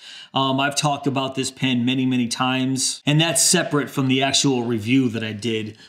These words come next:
on all of Dango's pens. Now let's talk about the Altum mini pen here. Just like the P zero one, the mini pen is C N C machined. It has the same Schmidt forty-eight eighty-nine M black refill inside, and it has the same slotted end, except for this one is just one straight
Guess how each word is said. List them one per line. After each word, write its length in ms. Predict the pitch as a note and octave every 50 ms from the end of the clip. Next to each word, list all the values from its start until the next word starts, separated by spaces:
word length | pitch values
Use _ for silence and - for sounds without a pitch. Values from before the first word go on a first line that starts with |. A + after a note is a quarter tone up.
| _
on 220 | - A#2+ A#2+ A#2 B2
all 220 | A#2+ A#2+ B2 A#2
of 100 | A2+ G#2+
Dango's 400 | G#2 A#2+ A2+ A2 G#2+ A2 G2+ -
pens. 400 | - - A#2 A2+ G#2+ G2+ G2 G2+
Now 80 | A2 A2+
let's 160 | C3 C#3 -
talk 300 | - C#3+ C3 B2+ - B2+
about 300 | B2 B2+ B2+ B2+ A2 -
the 160 | B2 B2 -
Altum 580 | - B2 B2 A#2+ - - B2+ A#2+ G#2+ G#2 G#2 -
mini 300 | - A2+ C3 C#3+ D3 C#3
pen 280 | A#2 - A2 A2 A2 A2
here. 260 | G2 G#2 F#2+ F2+ - -
Just 160 | - F#3+ -
like 140 | G3+ F#3 -
the 80 | - D#3+
P 220 | D3+ F3 F#3 E3
zero 240 | C3+ E3 E3 D#3+ D#3
one, 180 | D3+ D#3 D#3+
the 60 | D3+ C#3
mini 240 | C#3 D3 D3+ D3
pen 280 | C#3+ - C#3+ C#3 C#3 C#3
is 200 | C3 C#3+ D3+ D3
C 180 | - - D3+ D3+
N 80 | C#3+
C 160 | C#3+ - D3+
machined. 560 | D3 C#3+ C#3 - - C#3+ C#3+ C#3+ C#3+ C#3+ C#3 C#3 - - - -
It 140 | - D#3+ C#3
has 180 | C#3+ D#3 D3 -
the 80 | D3
same 640 | C3 - - E3 D#3 D#3+ D#3+ D#3+ D#3 E3 E3+ E3 - - _
Schmidt 460 | - - - - C#3+ C#3+ D#3 D#3 D3+
forty-eight 480 | - - D#3+ D3+ C#3+ D3 D3+ D3+ D3+ C#3+
eighty-nine 460 | D3 C#3 D3 D3 C#3+ C#3+ C#3 C#3 C#3
M 260 | C3+ C#3 C#3+ C#3 C3+
black 400 | A2+ C3 B2+ B2 - C3+ C3 -
refill 480 | - C3+ C#3+ C#3 C#3 - D3 D3 C#3+ D3
inside, 640 | D3 C3+ - - D3+ C#3+ D3 D3 D3 D3 E3+ - -
and 120 | D3 D#3+ E3
it 40 |
has 220 | D3 E3+ F3+ F3 C#3+
the 100 | F3 E3
same 380 | - - F3+ F3 E3+ F3 F3
slotted 480 | - - - E3 D#3+ D#3+ D#3 D#3 D#3 D3
end, 260 | C#3+ D3 D#3+ E3+ F3+
except 380 | D#3 C#3+ - - E3+ D#3+ D3+ -
for 160 | D#3+ D3 C#3
this 240 | B2 C#3 D3 C#3 -
one 240 | C#3+ C#3 C3+ C3+ C#3
is 160 | C3 A#2+ G2+
just 240 | A2 C#3 C3+ - -
one 220 | B2 B2+ C#3+ D3
straight 480 | C#3+ - - - D3 C3+ C3+ C3 -